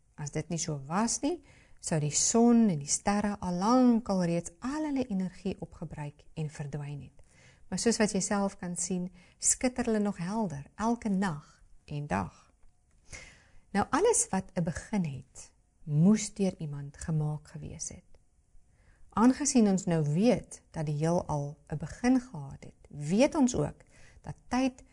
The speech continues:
ruimte, materie en energie nie hulle self kon gemaak het nie, want iets wat nie voorheen bestaan het nie, kan nie enige iets maak nie. Die idee van 'n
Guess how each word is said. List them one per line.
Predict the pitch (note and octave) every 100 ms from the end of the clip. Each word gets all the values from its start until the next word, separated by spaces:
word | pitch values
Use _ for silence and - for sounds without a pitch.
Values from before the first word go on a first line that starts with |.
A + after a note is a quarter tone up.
| - -
ruimte, | D3 F3 F#3 F#3 G3 F3+ F#3
materie | - D#3+ - F#3+ F3 E3+ E3
en | D#3+ D#3
energie | D#3 D#3+ - E3 D3+ - - _
nie | E3 E3 F3+
hulle | E3+ D#3+
self | - D3+ D3+ -
kon | D#3+ E3
gemaak | - E3 E3 E3
het | E3+ -
nie, | D#3
want | D#3 -
iets | - A3+ -
wat | G3
nie | F3+
voorheen | D3+ - A3 G3+ E3+
bestaan | D3+ - A3+ A#3+
het | G#3+ -
nie, | E3 - - _ _ _
kan | - B3+
nie | B3+ -
enige | G#3 G#3+ -
iets | - -
maak | A3+ D4 -
nie. | D3+ - - _ _ _ - _ _ _ - - - - -
Die | F#3+ G#3+
idee | F#3+ G#3 C4
van | C4+ A3
'n | G3+ F3+